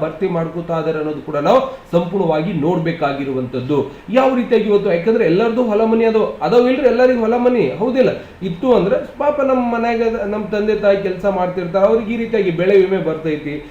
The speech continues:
ನೀವು ಸಪೋಸ್ ಬೆಳೆ ಬಿತ್ತಿದ್ರು ಲಾಸ್ ಆಗಿತ್ತು ಅಂದ್ರೂ ಕೂಡ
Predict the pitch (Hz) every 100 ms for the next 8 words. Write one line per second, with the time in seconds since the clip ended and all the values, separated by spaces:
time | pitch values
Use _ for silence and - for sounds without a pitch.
0 | - 190 190 185 196 190 160 185 160 156
1 | 202 202 226 165 147 202 208 202 190 202
2 | 202 214 196